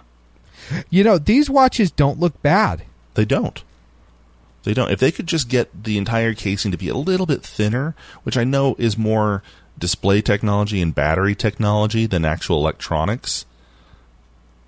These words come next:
Speaker 2: we're, we're gonna get to the point where everyone has a Pip-Boy on their arm just because they're so easy to manufacture and use.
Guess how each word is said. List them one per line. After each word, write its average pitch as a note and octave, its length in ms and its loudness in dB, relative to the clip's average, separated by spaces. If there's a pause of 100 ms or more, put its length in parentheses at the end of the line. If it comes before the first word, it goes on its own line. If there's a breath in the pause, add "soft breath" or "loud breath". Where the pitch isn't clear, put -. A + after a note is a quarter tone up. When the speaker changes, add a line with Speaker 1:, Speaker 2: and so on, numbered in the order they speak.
(360)
Speaker 2:
we're, A2+ 260 -4
we're C3 180 -2
gonna D3+ 280 0
get B2+ 140 -2
to A#2 80 -2
the G2+ 100 0
point G#2 280 2
where F2+ 320 2
everyone F#2 300 2
has F2 160 2
a D#2+ 60 -2
Pip-Boy E2 440 0
on D2 140 -2
their D2 180 -2
arm C#2+ 300 -2
just D2+ 160 -6
because D#2+ 220 -4
they're D#2 100 -2
so E2 300 0
easy D#2+ 300 -2
to - 100 -4
manufacture D#2 720 -2
and C#2 120 -6
use. C2+ 380 -4